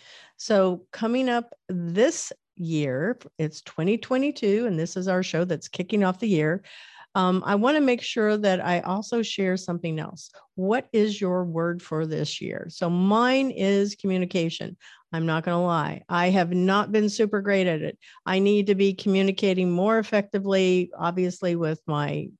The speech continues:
my team. I'm gonna say that. And that's something I try to teach them and model to them. So I don't try, I do it.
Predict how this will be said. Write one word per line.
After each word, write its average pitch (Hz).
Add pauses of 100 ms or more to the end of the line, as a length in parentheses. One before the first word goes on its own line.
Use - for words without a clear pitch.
(120)
my 143
team. 269
I'm 165
gonna 160
say 151
that. 175
And 170
that's 156
something 175
I 156 (360)
try 196
to 175
teach 226
them 202 (120)
and 151
model 214 (320)
to 214
them. 202 (300)
So 170
I 214
don't 220
try, 160
I 180
do 151
it. 143